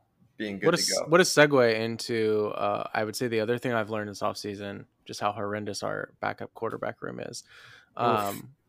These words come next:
Speaker 2: that's been tough. Uh, I don't really, like, get that worked up about it because if you look around the league, like, most teams' backup quarterbacks are pretty bad. Um,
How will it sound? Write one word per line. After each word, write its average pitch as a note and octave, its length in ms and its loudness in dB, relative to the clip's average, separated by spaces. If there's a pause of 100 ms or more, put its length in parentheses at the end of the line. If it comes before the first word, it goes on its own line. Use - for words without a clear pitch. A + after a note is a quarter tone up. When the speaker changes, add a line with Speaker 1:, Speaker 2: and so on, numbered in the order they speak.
(540)
Speaker 2:
that's C#3+ 160 -2
been C#3+ 180 -2
tough. - 480 -2 (180)
Uh, A#2+ 220 2 (160)
I D3+ 120 8
don't F#3+ 340 8
really, F#3 400 4
like, A#2+ 340 4
get A#2 180 -2 (300)
that A2+ 260 6
worked B2 280 0
up A#2+ 200 0
about A#2 380 2
it A2+ 320 -4
because G#2 680 -6 (1080)
if B2 160 -6
you B2+ 160 0
look B2 260 0
around A#2 220 2
the A2 100 -2
league, A2 200 0
like, G2 200 -6
most B2+ 500 0
teams' A2+ 320 -6
backup G#2 380 -2
quarterbacks G#2 760 -6 (120)
are G2+ 240 -4 (140)
pretty G#2+ 280 -6
bad. G2+ 440 -2 (200)
Um, G2+ 560 -4